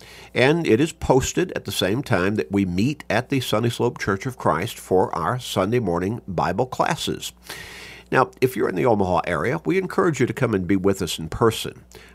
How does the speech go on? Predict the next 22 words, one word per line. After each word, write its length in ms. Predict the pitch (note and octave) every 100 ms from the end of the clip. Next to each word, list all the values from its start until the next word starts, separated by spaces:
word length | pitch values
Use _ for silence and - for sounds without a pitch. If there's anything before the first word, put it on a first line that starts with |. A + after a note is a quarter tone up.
| -
Our 40 |
church 300 | - G#2 G2+
building 320 | G2+ G#2+ A2+ B2
is 100 | G#2
located 540 | G2+ G2 F2+ F2 A2+
at 180 | - -
thirty-six 760 | G2+ B2 D3+ - D#2+ - - -
oh 140 | G2 D#3
six 580 | - A#2+ B2 - - -
North 480 | F#2 F2+ G#2+ A#2+ - -
one 220 | F2 F#2+
oh 120 | G2+
eighth 200 | G2+ G2
Street. 420 | - - D2+ - -
Thirty-six 640 | - F#2+ E3+ E3 C#3 C3+ C3
oh 100 | D3+
six 480 | - G#2+ G#2+ -
North 420 | F#2 F2 F#2+ G2 -
one 200 | E2+ F#2
oh 100 | -
eighth 160 | F#2 F2
Street. 320 | - F2+ A#1